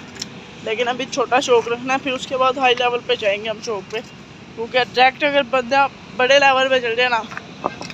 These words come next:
वो फिर इतना नहीं उसका होता माइंडसेट। आहिस्ता आहिस्ता हम सीख रहे हैं अब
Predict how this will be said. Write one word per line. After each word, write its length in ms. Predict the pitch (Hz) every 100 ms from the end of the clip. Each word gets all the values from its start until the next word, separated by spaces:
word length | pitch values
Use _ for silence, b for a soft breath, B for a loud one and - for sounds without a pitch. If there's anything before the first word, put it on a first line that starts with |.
| -
वो 140 | 208 240
फिर 200 | 269 - - -
इतना 280 | 233 226 240
नहीं 180 | 254 262 233 -
उसका 260 | 226 - 226 - - - - -
होता 220 | 190 202
माइंडसेट। 460 | 202 175 - 202 170 - - - - - - - -
आहिस्ता 300 | 220 - 240
आहिस्ता 280 | 240 247 240
हम 140 | 233
सीख 340 | 226 247 240 269
रहे 120 | 262
हैं 120 | 247
अब 260 | 247 240